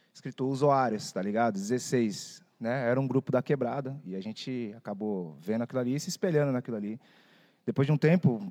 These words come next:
bastante tempo, fui tatuar tarde, cara. Acho que eu tinha, acho que uns vinte e quatro anos, vinte e três anos, né? E aí,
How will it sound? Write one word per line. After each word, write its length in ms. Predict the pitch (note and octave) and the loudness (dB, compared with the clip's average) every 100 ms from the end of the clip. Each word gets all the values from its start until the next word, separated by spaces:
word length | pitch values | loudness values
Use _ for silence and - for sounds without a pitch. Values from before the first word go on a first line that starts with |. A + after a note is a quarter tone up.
| - | -4
bastante 480 | - C3+ - D#3 - | 0 0 2 2 2
tempo, 260 | C3 C#3+ - | -2 -2 -4
fui 120 | D#3 | -4
tatuar 300 | F#3 G3+ A3 | -4 -2 -4
tarde, 400 | - A#3+ B3 A3 | 0 0 0 -4
cara. 320 | D#3 A2 G#2 | -2 0 -2
Acho 120 | G#2+ | -4
que 60 | - | -6
eu 60 | D3+ | -4
tinha, 160 | F3+ | -2
acho 100 | F3+ | -2
que 80 | F#3 | -2
uns 160 | D3+ G#2 | -2 -2
vinte 200 | D#3+ - | -4 -4
e 40 | |
quatro 300 | - - F#3+ | -6 -2 0
anos, 240 | C#3+ D3 | 2 2
vinte 180 | G2 A#2+ | 0 -4
e 40 | - | -4
três 260 | A#2 B2+ | -4 -2
anos, 420 | G2+ A#2 E2+ - _ - | -2 -4 -6 -14 _ -14
né? 240 | E2 G#2 - _ _ _ - _ _ _ A#2 | -8 -8 -10 _ _ _ -20 _ _ _ 4
E 100 | C#3 | 6
aí, 380 | D3 D#3 D#3+ | 8 8 6